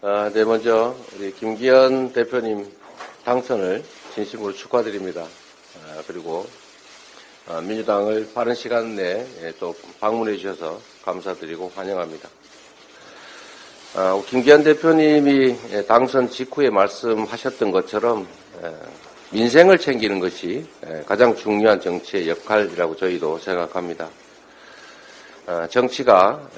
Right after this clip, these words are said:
상대를 무너뜨리기 위한 정쟁이 아니고, 아, 국민의 삶을 챙기는 경쟁이 돼야 된다라고 생각합니다. 아, 특히 지금 최근에, 예, 경제 상황도 매우 어려워지고, 또 거기에 따라서 우리 국민들의 삶도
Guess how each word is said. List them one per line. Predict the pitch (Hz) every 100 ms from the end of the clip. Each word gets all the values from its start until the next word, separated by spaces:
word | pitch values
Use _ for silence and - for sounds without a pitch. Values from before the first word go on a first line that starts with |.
| 82
상대를 | - 107 107 123 120 120 113 107 101 - - -
무너뜨리기 | 101 107 - 147 131 104
위한 | 95 85 82
정쟁이 | 95 98 107 123 131
아니고, | 95 82 82 73 110 123 _ _ _ -
아, | -
국민의 | - 120 127 120
삶을 | 120 120 123 117 107
챙기는 | - 113 110 95 80 76 - - - _
경쟁이 | 98 87 87 117 117
돼야 | 101 85
된다라고 | 80 76 76 73 71
생각합니다. | 80 85 - 80 76 76 71 - _ _ - - - - - - - - -
아, | 85 85
특히 | 127 123 131 120 110
지금 | - 123
최근에, | 120 147 147 143 104 107 143 135 95
예, | 87 85 85
경제 | - 104 107 123
상황도 | 127 131 135 123
매우 | 92 101 95
어려워지고, | 92 90 85 80 76
또 | 104 - - - 92 95 92 -
거기에 | 107 107
따라서 | - 101 98 92
우리 | 95 95
국민들의 | 101 113 110 101
삶도 | 98 113 120 113 98 87